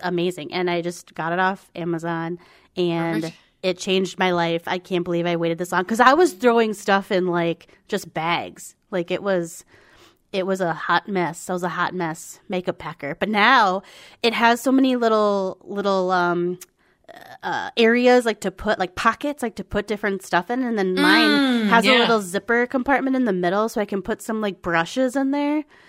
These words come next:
Speaker 1: And, um, no, it was a hundo percent worth it. And I also did something else. I got, uh, this little bag that keeps all your cords organized.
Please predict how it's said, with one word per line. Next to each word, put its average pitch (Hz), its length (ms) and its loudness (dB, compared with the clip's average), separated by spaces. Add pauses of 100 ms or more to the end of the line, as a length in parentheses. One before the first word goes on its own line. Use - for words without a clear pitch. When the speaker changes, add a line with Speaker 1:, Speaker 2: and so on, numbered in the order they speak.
(320)
Speaker 1:
And, 185 500 0
um, 175 360 -2
no, 196 240 4
it 196 160 0
was 220 140 0
a 214 80 2
hundo 175 560 0
percent 165 400 -4
worth 165 240 -4
it. 214 200 -2
And 208 520 0 (480)
I 190 240 2
also 214 480 2
did 180 180 -6
something 175 340 -2
else. 170 240 0
I 175 100 -4
got, 185 440 2 (120)
uh, 175 260 -2
this 175 240 -8
little 202 340 0
bag 175 580 -2 (340)
that 185 420 0
keeps 214 380 -10
all 202 180 0
your 190 200 -2
cords 196 760 -4
organized. 294 800 0